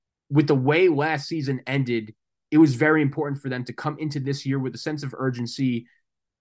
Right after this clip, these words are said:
And I do think the way this Arizona team is built, especially with Boswell having the ball in his hands, just really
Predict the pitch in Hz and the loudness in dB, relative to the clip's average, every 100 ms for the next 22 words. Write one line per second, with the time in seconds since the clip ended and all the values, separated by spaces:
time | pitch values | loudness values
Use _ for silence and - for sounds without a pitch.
0 | 143 147 139 139 185 147 165 156 - - | 0 2 4 2 0 0 0 0 -4 -4
1 | 139 131 120 156 170 160 151 - 131 151 | -2 0 0 2 4 4 0 -6 -4 -4
2 | 143 - _ _ 120 139 151 143 156 139 | -4 -12 _ _ 0 2 2 0 -2 -4
3 | - 160 131 107 117 139 160 - - - | -6 -4 -4 -6 -6 -2 -2 -2 -8 0
4 | 269 330 330 190 135 - 127 143 156 180 | 0 2 2 2 0 -2 -2 0 -2 0
5 | 202 208 208 _ _ _ - 170 190 226 | 2 0 -4 _ _ _ 0 2 2 2
6 | 185 123 156 175 170 151 139 - 139 139 | 2 0 0 0 0 -2 -2 -6 -4 -2
7 | 180 208 - _ _ _ _ 135 175 139 | -2 -6 -12 _ _ _ _ -2 0 0
8 | 123 123 180 202 190 185 185 | -4 0 2 2 0 -4 -8